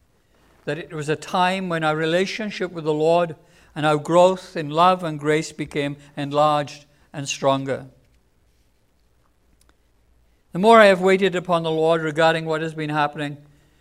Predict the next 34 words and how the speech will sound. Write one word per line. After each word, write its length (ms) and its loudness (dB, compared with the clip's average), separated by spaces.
the 80 -8
more 200 2
convinced 680 -4
I 100 -2
have 140 -2
become 420 -4
that 120 -4
God's 360 0
desire 500 -2
for 220 -2
us 240 -6
as 200 -6
his 200 -8
church 560 -6
was 140 -6
not 200 2
to 100 2
focus 680 0
on 140 -4
the 100 -6
outward 640 -2
and 160 -6
the 60 -12
difficulties, 880 -6
but 120 -2
on 240 4
what 240 0
God 300 6
wants 240 -4
to 100 -6
do 180 -2
in 100 -2
our 180 2
lives 580 -4